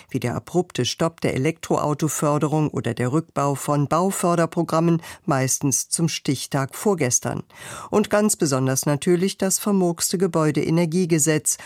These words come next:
unter dessen traumatischer Wirkung Heizungswirtschaft und Kundschaft bis heute leiden. Die Süddeutsche Zeitung lobt dagegen:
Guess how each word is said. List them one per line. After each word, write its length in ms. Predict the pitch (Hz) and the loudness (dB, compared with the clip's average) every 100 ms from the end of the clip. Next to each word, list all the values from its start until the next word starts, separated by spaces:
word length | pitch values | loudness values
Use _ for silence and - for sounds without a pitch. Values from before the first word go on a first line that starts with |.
| - - | -8 -2
unter 220 | 196 196 | 0 2
dessen 420 | 202 190 202 190 | 2 2 2 0
traumatischer 800 | - 190 214 262 208 - 160 143 | 0 0 0 -2 -2 0 0 2
Wirkung 440 | 151 - 165 156 - - | -2 0 0 0 -4 -8
Heizungswirtschaft 1040 | 143 139 - 139 127 - 135 - 143 135 - - | -2 -2 -2 -2 -2 -2 -2 -2 -4 -4 -6 -2
und 260 | 220 - | -2 -2
Kundschaft 560 | - 151 135 131 127 - | 0 0 2 -2 -4 -4
bis 220 | 151 - | -2 0
heute 280 | 143 135 190 | -2 0 -2
leiden. 480 | 165 113 - 131 - _ _ _ _ - - - - - - _ - | 0 -4 -6 -10 -12 _ _ _ _ -20 -20 -20 -20 -20 -20 _ 0
Die 80 | 202 | 2
Süddeutsche 640 | 277 294 151 131 - 131 | 2 2 0 -2 -2 -4
Zeitung 500 | - 135 123 147 147 | -2 -4 -2 0 0
lobt 320 | 156 208 - | 2 2 2
dagegen: 600 | 202 175 180 175 170 170 | 0 2 2 2 2 0